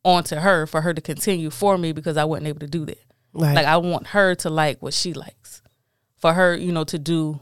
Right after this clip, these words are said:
Speaker 1: you know, what she does. You know, like, and she likes a whole bunch of everything. I don't make her, I don't put her in a box or a bubble, you know, to do whatever. You know, she like monster trucks. Yesterday, I found out she was a princess.
Speaker 2: Yeah.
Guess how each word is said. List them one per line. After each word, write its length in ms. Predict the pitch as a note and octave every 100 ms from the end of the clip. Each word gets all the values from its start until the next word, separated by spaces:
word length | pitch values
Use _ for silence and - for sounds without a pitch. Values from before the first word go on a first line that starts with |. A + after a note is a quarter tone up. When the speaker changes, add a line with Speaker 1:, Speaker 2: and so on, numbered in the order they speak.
| -
Speaker 1:
you 120 | E3+
know, 100 | D#3
what 160 | C#3+ -
she 160 | G3
does. 460 | E3+ - A3+ - - _ _ _ _ _ _ -
You 120 | A#3
know, 160 | A3+ G#3+
like, 180 | G3+
and 100 | -
she 140 | - C4+
likes 320 | B3+ A3+ A3+
a 60 | A#3
whole 180 | A#3
bunch 220 | A3 A3+ G#3+
of 100 | G#3
everything. 380 | C4 A#3+ F3
I 80 | E3+
don't 240 | F#3 F3 F3+
make 220 | G3+ G3+
her, 120 | G3+
I 60 | F3+
don't 180 | F3
put 160 | - A3
her 140 | G3+
in 120 | F#3+ D#3+
a 40 |
box 340 | D3+ F3 -
or 120 | F3 D#3
a 40 |
bubble, 460 | D3 F3 D#3 D3 D3 _ _ _
you 120 | F3+
know, 100 | E3+
to 140 | D3+ D3
do 180 | D#3+ D#3
whatever. 400 | D3+ - F#3 - _ _ _ _
You 100 | E3+
know, 160 | C#3+ D3 _ _ _ -
she 180 | -
like 200 | F3 D3+ F3+
monster 340 | F3 - F3
trucks. 460 | F#3 F#3+ - - - _
Yesterday, 460 | D3+ E3+ F#3 E3+ E3+
I 60 | F3
found 280 | F#3+ F3+
out 120 | F3 -
she 100 | G3+
was 140 | F#3+
a 40 | F#3+
princess. 580 | A#3+ F3 - - - _ _
Speaker 2:
Yeah. 280 | E3 D#3+ D3